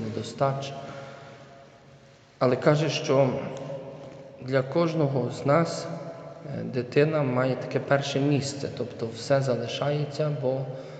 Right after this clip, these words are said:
треба допомогти дитині, звернути увагу на дитину. Е, навіть як колись говорилося, все найкраще дітям має бути. Е, дитина, яка є безборонна,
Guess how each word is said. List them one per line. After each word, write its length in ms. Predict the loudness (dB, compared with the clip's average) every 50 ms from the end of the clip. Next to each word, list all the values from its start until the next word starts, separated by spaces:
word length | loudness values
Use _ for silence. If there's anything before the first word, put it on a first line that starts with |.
| -14 -14 -10 -4
треба 400 | -2 0 0 2 2 2 2 0 -2 -6 -8 -10 -10 -10 -6
допомогти 480 | -2 0 2 2 2 2 4 4 4
дитині, 440 | 4 4 0 0 0 0 0 2 0
звернути 500 | 0 0 0 0 0 0 -2 -2 -2 -4
увагу 320 | 0 2 2 2 4 2 2
на 140 | 0 0
дитину. 560 | 0 -2 -4 -4 -2 -2 0 0 0 -4 -6 -6 -8 -10 -14 -14 -14 -14 -16 -16 -16 -18 -18 -20 -20 -20 -16 -12
Е, 280 | -8 -6 -4 -4 -2 -2 -4 -4 -6 -8 -10 -12 -14 -14 -16 -16 -16 -18 -18 -18 -18 -20 -20 -20 -20 -20 -18 -10 -6
навіть 240 | -4 -2 -2 0 -2
як 120 | -2 -2
колись 240 | -2 -2 -2 0 0
говорилося, 600 | -2 0 2 4 4 4 4 4 2 0 0 -4
все 200 | -4 -2 -2 0
найкраще 540 | 0 0 0 2 4 4 4 2 0 -2 -4 -2 -2
дітям 320 | -2 -2 -2 -2 -2 -2 -2 -6 -8 -10 -8 -6
має 200 | -4 -4 -2 -4
бути. 420 | -2 -2 -2 -2 -2 -2 -4 -4 -4 -4 -12 -14 -14 -14 -16 -18 -18 -18 -18 -18 -20 -20 -20 -20 -20 -20 -20 -16 -12
Е, 140 | -8 -6 -4
дитина, 640 | -2 -2 0 4 4 4 6 6 4 4 2 2 -2 -4 -6
яка 200 | -4 2 2 2
є 140 | 4 4 0
безборонна, 920 | 2 2 0 0 0 0 2 4 4 6 6 6 6 6 4 4 2